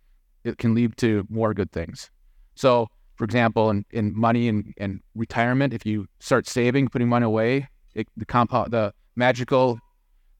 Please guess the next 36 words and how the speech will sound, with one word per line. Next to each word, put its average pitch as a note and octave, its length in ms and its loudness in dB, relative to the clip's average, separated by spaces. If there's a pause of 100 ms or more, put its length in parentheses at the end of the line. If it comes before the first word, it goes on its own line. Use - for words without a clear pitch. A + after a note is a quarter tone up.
(160)
uh, G2 300 -2 (220)
work C3+ 260 0
of A2 200 2
compounding A#2 500 0
interest, - 480 -2
where A#2+ 320 -4 (180)
money B2+ 300 -2
just B2+ 180 -4
keeps A#2 180 -6
growing C3 440 -2
as A2 120 -4
you A2+ 80 -4
keep - 220 -6
it B2 80 -4
saving B2+ 360 0
in, B2+ 180 0
your A2+ 100 0
retirement A#2 420 -2
keeps A2 220 -6
growing. G#2+ 340 -2 (520)
Um, A#2 360 -2
it's C3 140 -6
similar, F3 400 2
I D3 140 0
guess, D3+ 400 0
to - 180 -8
exercise. E3+ 640 0
I've B2+ 120 -2
been A#2 140 -2
told D3+ 440 -4
that A2+ 200 0
if A#2 140 -8
you B2 160 -4
start C3+ 380 -2
exercising, D3 880 0 (240)
um, B2 500 0